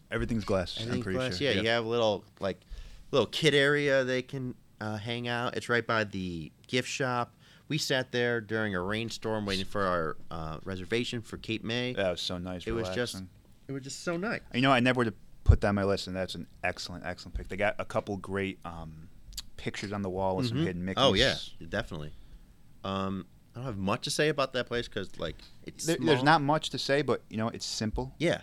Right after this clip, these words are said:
Speaker 1: It does, it, it, and again, one of those little areas where
Speaker 2: Not many people are there.
Speaker 1: Uh, you know, w-, it's not even something we go every trip. It's not some, it's not a destination, but when you're there,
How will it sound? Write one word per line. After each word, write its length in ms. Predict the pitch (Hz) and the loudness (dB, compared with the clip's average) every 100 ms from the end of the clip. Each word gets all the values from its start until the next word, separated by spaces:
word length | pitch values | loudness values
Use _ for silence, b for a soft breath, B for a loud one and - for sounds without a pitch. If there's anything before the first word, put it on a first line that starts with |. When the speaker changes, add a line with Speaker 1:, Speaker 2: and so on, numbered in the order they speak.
| - | -8
Speaker 1:
It 140 | - - | -12 -2
does, 280 | 101 98 - | -2 -2 -4
it, 140 | 104 - | -6 -6
it, 180 | 98 - | -8 -6
and 140 | 98 - | -8 -8
again, 280 | 95 98 85 | -8 -6 -6
one 100 | 92 | -6
of 60 | |
those 140 | 90 87 | -8 -8
little 280 | 87 98 101 | -6 -4 -4
areas 440 | 95 95 98 90 | -2 -2 -4 -6
where 200 | 90 85 | -8 -6
Speaker 2:
Not 160 | 87 95 | -4 -4
many 180 | 101 98 | -4 -4
people 320 | 107 98 92 | -4 -4 -4
are 120 | 92 | -4
there. 340 | 95 98 104 104 - | -2 -4 -6 -8 -8
Speaker 1:
Uh, 100 | 87 | -6
you 80 | 95 | -4
know, 200 | 87 80 - - - | -6 -8 -16 -16 -8
w-, 300 | 87 95 - | -2 0 0
it's 120 | - | 4
not 180 | 117 117 | 4 4
even 160 | 120 107 | 0 0
something 240 | 113 104 | 0 0
we 140 | 113 131 | 0 0
go 220 | 104 90 | 0 -2
every 240 | 90 87 | -4 -8
trip. 340 | - - 98 - | -8 -8 -8 -8
It's 120 | - | -8
not 180 | 104 - | -6 -4
some, 160 | 104 - | -8 -6
it's 100 | 107 | 0
not 180 | 120 110 | 2 4
a 20 | |
destination, 580 | 104 110 104 104 107 - | 4 2 2 2 2 -2
but 100 | 85 | 0
when 200 | 90 107 | 4 6
you're 120 | 104 87 | 4 4
there, 360 | 90 104 127 | 4 4 2